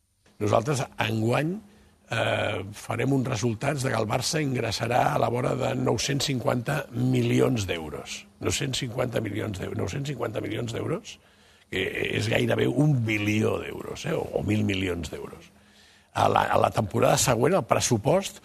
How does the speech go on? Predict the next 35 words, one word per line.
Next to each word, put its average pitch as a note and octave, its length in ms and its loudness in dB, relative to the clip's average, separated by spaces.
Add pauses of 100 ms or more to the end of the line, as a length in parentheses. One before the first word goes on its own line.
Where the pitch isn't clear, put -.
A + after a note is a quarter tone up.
supera D3+ 640 2 (100)
els A#2+ 180 4
mil D3 240 8
milions G#2 540 0
d'euros. - 480 -12 (240)
Eh, - 80 -20 (720)
un D#3+ 160 6
club C3+ 480 2
amb A2+ 400 0
aquest A#2 320 -2
volum B2+ 400 4
d'ingressos, A2 760 0 (180)
eh, - 640 -6
i, G1+ 240 -6 (180)
i - 60 -8 (580)
la, - 380 -8
la - 160 2
despesa, - 480 2 (340)
estem A2+ 300 0
buscant A2+ 420 0
que - 140 -8
sempre G#2+ 320 0
hi A2 80 2
hagin G2+ 240 -2
resultats G2 560 0 (320)
positius, A2 760 0
o - 60 -8
sigui, G2+ 300 -2
que G#2 100 -4
hi - 60 2
hagin A2+ 240 0
més G#2+ 160 2
ingressos G#2 400 -2
que - 100 -4
despeses. G2+ 560 -4